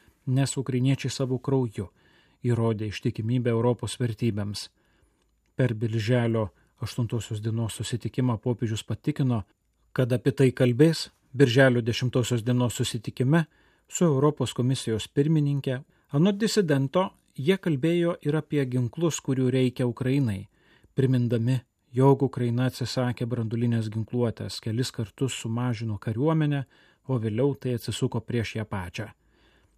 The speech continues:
Popiežius patvirtino, jog valstybės kaip ir asmenys turi teisę į savigyną, nes kitaip gautųsi kažkas panašaus į savižudybę.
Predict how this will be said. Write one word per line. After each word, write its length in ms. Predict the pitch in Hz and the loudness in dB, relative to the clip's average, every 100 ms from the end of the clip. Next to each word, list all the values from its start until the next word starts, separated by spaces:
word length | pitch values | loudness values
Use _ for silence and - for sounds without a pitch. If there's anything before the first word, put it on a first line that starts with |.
| _ | _
Popiežius 420 | - 131 135 135 - | 0 2 2 -2 -2
patvirtino, 680 | 131 120 113 104 104 98 101 - _ _ _ | -6 -4 -6 -4 -6 -8 -10 -16 _ _ _
jog 240 | 123 131 120 | 2 2 2
valstybės 580 | 120 - 143 131 131 - | -4 -2 0 0 0 -2
kaip 160 | 123 | -6
ir 120 | 123 123 | -2 0
asmenys 400 | 127 - 123 120 | -2 0 -2 -2
turi 240 | - 120 110 | -4 -4 -2
teisę 420 | 127 131 123 123 | 0 0 0 -2
į 60 | 110 | -2
savigyną, 560 | 123 104 101 101 104 95 _ _ _ - | -4 -4 -4 -2 -4 -6 _ _ _ -8
nes 180 | 113 - | -6 -4
kitaip 380 | 123 131 127 _ _ - | -4 -2 -2 _ _ -4
gautųsi 520 | 127 123 110 110 - | 0 2 0 -6 -8
kažkas 360 | - 107 - - | -8 -8 -8 -8
panašaus 680 | - 107 98 - 123 107 - _ | -6 -6 -6 -2 -2 -2 -10 _
į 80 | 123 | -6
savižudybę. 760 | - 113 107 113 101 101 104 | -4 -4 -2 -4 -4 -6 -6